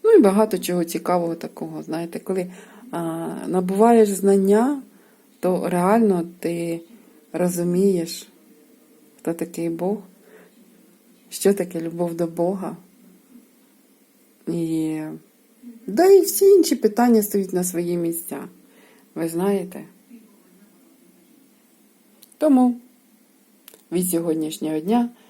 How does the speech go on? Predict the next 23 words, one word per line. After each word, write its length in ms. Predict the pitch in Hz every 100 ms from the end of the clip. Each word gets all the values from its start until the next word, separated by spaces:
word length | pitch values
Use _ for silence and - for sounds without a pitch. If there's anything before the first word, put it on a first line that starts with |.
| _ -
це 140 | 339
тільки 280 | 330 294 254
під 200 | 254 202
довгими 460 | 190 165 156 151
відео 400 | 147 147 - 139
буде. 300 | 143 - - - 247 240 -
Тому 160 | 277 269
що 140 | 269
там 180 | 247 233
під 160 | 233 -
короткими, 680 | 254 262 262 202 185 190 285
ну, 60 |
коротке 460 | 339 415 440 - 208
відео 260 | 175 160 165
є 120 | 156
коротке 500 | 151 147 147 - -
відео. 260 | - - 139 156 _ _ _ _ _ - - - _
А 120 | 180
ось 80 | 175
довге 320 | 175 294 247
відео, 340 | 220 214 190 185
кому 280 | 269 262 220
цікаво, 580 | - 196 294 311 269